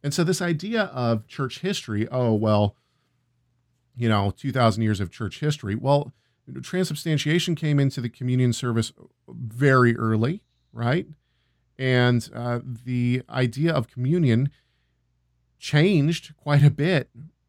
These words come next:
You know, uh, transubstantiation was held all the way up until the Reformation. Now, the other th-, the other problem with saying, "Oh, well, two thousand years of church history," what church history? If people would have said that to Luther or to Calvin,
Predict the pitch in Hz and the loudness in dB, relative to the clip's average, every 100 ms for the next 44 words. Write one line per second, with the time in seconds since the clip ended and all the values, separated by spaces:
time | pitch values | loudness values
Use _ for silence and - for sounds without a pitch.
0 | - 135 127 131 - - - - 135 - | -6 0 0 0 -8 -16 -18 -14 -12 -6
1 | 190 165 156 180 151 170 185 147 123 135 | -4 -4 -4 -2 -2 -2 -2 -4 0 0
2 | 131 135 147 147 139 139 123 120 - 123 | 0 0 2 0 -2 -4 0 0 0 0
3 | 143 - 110 - _ _ _ _ _ _ | 0 -2 -8 -20 _ _ _ _ _ _
4 | - 165 151 160 240 359 - 139 139 185 | -6 -6 -6 -6 -8 -10 -12 -10 -2 -2
5 | 277 - 131 123 - 120 120 120 117 113 | -2 -2 0 0 0 -2 -2 0 2 2
6 | - - - 131 117 117 120 110 110 - | 0 -10 -8 -4 -2 0 0 0 -2 -6
7 | 127 113 156 - 110 107 - _ - 196 | -10 -8 -8 -6 -6 -6 -8 _ -10 -8
8 | - 202 - 254 - 98 - _ _ _ | -6 -8 -8 -10 -8 -10 -12 _ _ _
9 | _ _ _ _ _ _ 156 151 262 233 | _ _ _ _ _ _ -12 -6 -6 -2
10 | 202 - 202 190 - 131 156 226 117 123 | -2 0 2 2 2 2 2 2 0 -2
11 | - _ _ _ _ _ _ _ _ _ | -4 _ _ _ _ _ _ _ _ _
12 | _ _ _ 147 147 143 147 185 156 104 | _ _ _ -2 0 2 2 2 2 -2